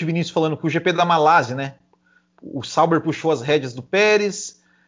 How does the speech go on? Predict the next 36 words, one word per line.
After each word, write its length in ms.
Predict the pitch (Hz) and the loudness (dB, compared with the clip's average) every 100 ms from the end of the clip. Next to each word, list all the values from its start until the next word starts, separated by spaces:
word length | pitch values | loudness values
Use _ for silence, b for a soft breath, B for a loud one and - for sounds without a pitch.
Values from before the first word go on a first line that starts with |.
| _ _ | _ _
senão 360 | - 175 175 196 | -4 0 4 4
ele 100 | 190 | 4
iria 180 | 175 175 | 2 2
pra 140 | 165 | 2
cima 220 | - 170 | 0 -2
do 60 | 165 | 2
Alonso. 220 | 165 196 | 2 4
É 80 | 160 | 4
verdade, 240 | 190 180 135 | 6 6 4
quando, 160 | 170 | -4
ah, 160 | 151 143 | -4 -2
teve 240 | 175 175 190 | 0 0 0
isso 140 | 196 - | -2 -4
também, 160 | 190 | -6
que 60 | - | 0
foi, 100 | 196 156 | -2 0
foi 140 | 226 | -2
inclusive 280 | 208 208 254 | -2 -6 -6
citado 380 | - - 226 233 | -2 2 2 0
na 80 | |
transmissão, 540 | 214 220 220 208 196 160 | -4 -6 -8 -6 -4 -4
né? 120 | 139 | -6
Que, 340 | - 156 151 | -10 -10 -10
que 200 | - 156 | -10 -6
o, 220 | 151 139 127 | -4 -4 -4
o 40 | |
Pérez, 600 | 156 156 156 - - _ _ _ _ | 2 2 2 -2 -12 _ _ _ _
a, 160 | - 123 | -10 -8
a 40 | |
Sauber 300 | - 160 175 | -4 0 0
pediu 260 | 185 139 185 | 0 -4 -4
pro 100 | 185 | -4
Pérez 300 | - 165 151 | 2 2 2
tirar 260 | - 165 151 | -2 2 2
o 80 | 147 | 2
pé, 460 | 170 214 233 - | 2 2 0 -14